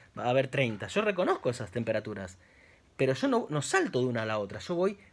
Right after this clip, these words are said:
pasando por variaciones infinitesimales. No, no, no, no es que encuentro un fondo. El fondo es el cambio justamente, el proceso, lo que va de un lado al otro,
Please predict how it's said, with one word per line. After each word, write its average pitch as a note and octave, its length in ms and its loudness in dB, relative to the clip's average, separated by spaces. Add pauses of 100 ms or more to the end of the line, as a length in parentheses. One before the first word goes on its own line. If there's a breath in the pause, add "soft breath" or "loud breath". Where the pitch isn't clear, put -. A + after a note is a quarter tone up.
pasando G3+ 400 -2
por C3 160 -2
variaciones A#2+ 840 -4 (960)
infinitesimales. B2 880 0
No, G#2+ 200 -4
no, G#2 140 -4
no, G2+ 180 -6
no A2 100 0
es A#2+ 80 -2
que G#2 120 -8
encuentro G2 580 -4 (560 soft breath)
un A#2+ 180 0
fondo. F#2+ 580 -6 (260)
El G#2 120 -6
fondo G3 300 0
es A#3 280 -2
el B3+ 280 -4
cambio A#3+ 300 -4
justamente, F3 580 -6 (180)
el C#3+ 160 -6
proceso, C3+ 680 -6 (380 loud breath)
lo B2+ 180 0
que C#3 160 4
va G3+ 200 6
de E3+ 80 -2
un C#3 160 0
lado B2+ 240 2
al G#2+ 140 -2
otro, F#2+ 340 -8